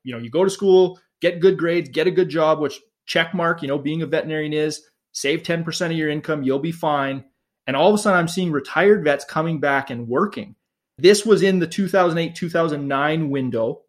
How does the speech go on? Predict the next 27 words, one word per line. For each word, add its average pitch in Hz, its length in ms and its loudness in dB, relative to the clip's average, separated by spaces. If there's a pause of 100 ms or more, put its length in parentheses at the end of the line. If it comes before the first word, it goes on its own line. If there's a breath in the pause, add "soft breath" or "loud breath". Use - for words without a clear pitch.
(140)
right? 123 220 0
So 147 100 -4
there 135 160 2
was 139 120 4
a 135 60 2
lot 139 240 0
of 139 80 -2
financial 135 540 -4
turmoil, 135 680 0 (300 soft breath)
but 143 120 4
it 147 80 0
just 196 200 4 (400)
absolutely 185 680 2
shattered 156 500 0 (100)
everything 165 520 -2
I 131 140 -2
thought - 600 0
I 156 140 -2
knew, 175 420 -4 (380)
you 143 60 -6
know, 147 100 0
about 139 260 -2
personal 165 400 -2
finance 147 540 -4
and 131 140 -8
retirement. 120 600 0
So 139 260 0